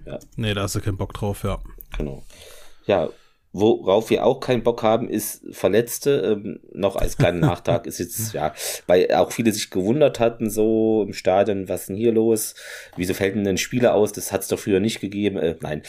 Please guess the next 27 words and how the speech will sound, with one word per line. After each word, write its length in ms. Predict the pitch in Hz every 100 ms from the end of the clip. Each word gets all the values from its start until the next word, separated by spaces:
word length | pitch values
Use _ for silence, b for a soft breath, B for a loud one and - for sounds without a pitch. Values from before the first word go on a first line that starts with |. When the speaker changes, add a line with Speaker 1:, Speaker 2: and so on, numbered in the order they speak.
| B B -
Speaker 1:
äh, 160 | 92 -
Usun 320 | 120 123 113
fiel 200 | 113 120
aus 280 | - 98 98
und 360 | - 87 - 85
in 180 | 80 - -
irgendeinem 840 | 120 147 135 - 110 123 113 110
M-D-R-Text, 600 | 107 104 98 - - -
ganz 260 | 151 175 -
klein 340 | - 110 123
habe 180 | 110 123
ich 240 | 107 -
das 260 | 107 95 -
gefunden. 500 | 85 101 104 95 92 B B B
Es 220 | - 87
waren 240 | 82 90 90
wohl 120 | 87
Leistenprobleme 1300 | 78 90 98 - 87 82 80 - 82 82 82 85 82
irgendwie, 540 | 60 76 78 78 80 76
ähm, 260 | 73 76 69
die 120 | -
er 80 | 80
da 100 | 78
hatte. 320 | - - 95 -
War 140 | 80
deshalb 360 | 78 85 85 80
nicht 420 | 87 90 - -